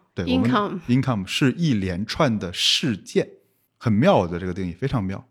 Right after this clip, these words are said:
Speaker 1: 其实我们的生活也是一连串的事件，生活没有某个静止的状态，就是一个事儿，一个事儿，一个事儿，一个事儿，一个事儿，一个事儿，一个事儿。
Speaker 2: 对，啊，甚至很多事儿叠加起来的。
Speaker 1: 对，那你，你就理解了这个事情，你就知道说，OK，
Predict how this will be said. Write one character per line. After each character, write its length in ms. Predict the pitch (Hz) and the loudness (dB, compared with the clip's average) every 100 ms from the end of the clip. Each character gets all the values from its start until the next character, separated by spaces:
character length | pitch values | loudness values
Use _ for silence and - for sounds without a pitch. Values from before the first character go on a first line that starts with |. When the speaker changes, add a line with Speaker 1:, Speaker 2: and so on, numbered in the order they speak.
| _ - | _ -8
Speaker 1:
其 140 | - | 0
实 100 | 160 | 2
我 80 | 165 | 4
们 100 | 95 | 4
的 80 | 104 | 0
生 240 | - 175 | 0 -2
活 160 | 175 110 | -2 -4
也 100 | 82 | -4
是 140 | - | -6
一 80 | 104 | -6
连 200 | 90 80 | -4 -8
串 140 | 92 92 | -8 -10
的 80 | |
事 160 | 78 80 | -10 -12
件， 160 | 78 - _ _ - | -12 -14 _ _ -8
生 180 | - 185 | 0 2
活 120 | 190 | 4
没 140 | 123 | 4
有 400 | 147 127 90 - _ _ | 4 2 0 -6 _ _
某 220 | 110 98 | -4 -4
个 140 | 90 95 | -2 -6
静 240 | 101 131 | -2 -2
止 100 | 90 | -2
的 120 | 80 | -10
状 160 | 78 73 | -12 -14
态， 140 | - - _ | -14 -18 _
就 120 | - | 2
是 260 | 190 131 - | 4 2 -2
一 100 | - | -10
个 100 | 98 | -8
事 120 | 104 92 | -6 -6
儿， 60 | |
一 40 | 80 | -6
个 80 | |
事 120 | - 98 | -6 -8
儿， 100 | 80 | -8
一 40 | |
个 100 | 107 | -10
事 100 | 110 | -8
儿， 40 | |
一 40 | 82 | -10
个 80 | - | -10
事 100 | 78 | -14
儿， 60 | |
一 40 | 80 | -12
个 80 | |
事 120 | 82 90 | -12 -12
儿， 60 | |
一 20 | |
个 80 | 87 | -12
事 100 | - | -14
儿， 100 | 73 - | -14 -12
一 40 | |
个 60 | 87 | -12
事 140 | 214 | -8
儿。 40 | |
Speaker 2:
对， 100 | 196 196 _ - | -8 -10 _ -12
啊， 100 | 226 | -6
甚 200 | 294 277 | 0 0
至 60 | |
很 140 | 269 202 | 0 -2
多 80 | 196 | 0
事 100 | 254 | -2
儿 60 | |
叠 180 | 233 185 | 0 -2
加 200 | 220 233 | -2 -4
起 160 | 240 196 | -6 -10
来 120 | - | -12
的。 120 | - 240 _ | -16 -20 _
Speaker 1:
对， 260 | - 95 87 - | -2 -2 -2 -2
那 160 | 139 | 2
你， 220 | 123 110 107 | 4 4 2
你 160 | 113 107 | 0 2
就 140 | 143 | 2
理 160 | 135 110 | 2 0
解 120 | 156 | 2
了 100 | 101 | 0
这 120 | 95 | 0
个 60 | 107 | -2
事 140 | - | -2
情， 160 | 120 107 | -2 -2
你 40 | |
就 100 | 90 | -2
知 100 | 90 | -4
道 140 | 98 92 | -4 -4
说， 180 | 92 92 | -4 -6
OK， 360 | 98 92 87 | -6 -6 -8